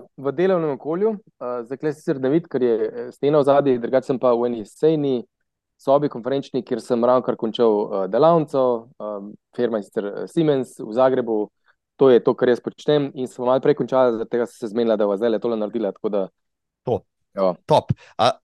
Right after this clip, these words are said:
Speaker 2: v Zagrebu je tudi vročinski val?
Speaker 1: Tudi, tudi, tudi je, tudi je grozen tele, ja, tako da, mislim, grozen, zdaj, če noter je klima, drugače pa, ko gledam ven, ljudje taki upehani okrog hodijo.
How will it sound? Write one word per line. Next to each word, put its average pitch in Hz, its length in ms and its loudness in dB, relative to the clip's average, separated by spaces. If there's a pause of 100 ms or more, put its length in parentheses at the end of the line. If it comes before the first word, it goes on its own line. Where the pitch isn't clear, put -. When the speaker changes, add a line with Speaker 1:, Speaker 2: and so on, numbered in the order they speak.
(300)
Speaker 2:
v - 20 -14
Zagrebu 151 380 4
je 135 100 -2
tudi 202 200 -8
vročinski 170 640 -10
val? 139 360 -4
Speaker 1:
Tudi, 156 200 2
tudi, 135 220 2
tudi 110 260 -6
je, 92 80 -10
tudi 117 220 -10
je 104 40 -4
grozen 95 340 -6
tele, 87 220 -10
ja, 85 100 -12
tako - 180 -16
da, 92 60 -12
mislim, 139 240 0
grozen, 139 420 4
zdaj, 107 120 -6
če - 220 -14
noter 123 220 -2
je 107 80 -2
klima, 143 380 -2
drugače 117 280 -4
pa, 117 80 -12
ko 117 120 -8
gledam 127 280 0
ven, 120 340 -2 (460)
ljudje 123 520 -2
taki 120 360 0
upehani 131 560 0
okrog 113 240 0
hodijo. 98 320 -2